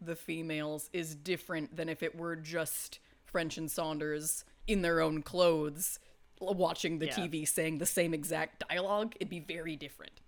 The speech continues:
Speaker 2: No, for sure. Oh, um, since you brought up Ab Fab, um, this is also a show where we see the first appearance of Idina Monsoon. Should we talk about that?
Speaker 1: Yes, because that also very much ties into the fat conversation.
Speaker 2: Yeah, yeah. Um, so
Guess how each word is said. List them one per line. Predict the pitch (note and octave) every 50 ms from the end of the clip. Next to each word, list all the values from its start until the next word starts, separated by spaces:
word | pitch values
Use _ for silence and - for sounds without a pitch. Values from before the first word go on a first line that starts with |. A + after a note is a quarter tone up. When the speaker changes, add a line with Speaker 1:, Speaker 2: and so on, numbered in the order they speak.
| - _ _ _ _ _ _ _ _ _ _ _ _ _ -
Speaker 2:
No, | G#3 A3 G3 E3+ D#3+ D3 C#3
for | - - D3 C#3
sure. | - - C#3 C3 A#2+ C3 C3+ _ _ _ _ -
Oh, | G#3 F#3 -
um, | - F#3+ F#3+ F#3+ F3
since | - C4+ D4+ -
you | F#4+
brought | D4 C4+ C#4 C#4+ C#4
up | B3 -
Ab | - D3 F3 G3 F3+
Fab, | - - D3 D3 D3 C#3+ C#3 C#3 - - -
um, | - D#3 D3+ D3 C#3+ C#3+ C#3+ -
this | F3 F3+ -
is | G#3+ F#3+
also | G#3 G#3 G3+ - - G3 F#3+ F#3+ F#3 F#3 F3+ - - - - - -
a | - E3+
show | - - F3+ E3+
where | E3+ F3
we | E3 E3+
see | - - F#3
the | F3+
first | - - - F3 E3+ -
appearance | F3+ E3+ - - - F3 E3+ E3+ E3+ E3+ -
of | E3+ D#3
Idina | D#3+ D3+ - E3 E3 E3+
Monsoon. | E3 E3+ D#3+ D#3+ - - D#4 F#4 C#4 E3+ C3+
Should | - -
we | D#3
talk | - - F#3
about | - F#3 F3 -
that? | D#3 F3+ C4+ F#4+ G#4 G#4+ -
Speaker 1:
Yes, | - G3 G3 F3+ G3+ E4+ C5 C5+ - -
because | - C4 A#3+ C4 B3
that | A#3+ C4+ D4
also | C4 C#4 D4+ - E4+ D#4
very | - D4+ F4+ F4+
much | C#4+ D4+ C#4+ - -
ties | - C#4 D#4 D#4 D#4+ B3 A#3+
into | D#4 D#4 D#4+ C#4+ - - D#4 D#4+ D#4+ E4 F4
the | C#4+ D4+
fat | - A#3 C#4+ F#4 - -
conversation. | F3+ D#3+ D3+ D3 E3 D3 - D#3+ C#3+ C#3+ - D#3 C#3+ C#3 D3+ D3+ -
Speaker 2:
Yeah, | C4 D4+ F#4+ G4+ G4 A#3
yeah. | F#3+ A#3 C#4 D4 B3 D3+ C3 - - - - - - -
Um, | A3 A#3+ B3 B3+ B3 B3 A3 - _
so | - - - - B3+ B3+ B3 A#3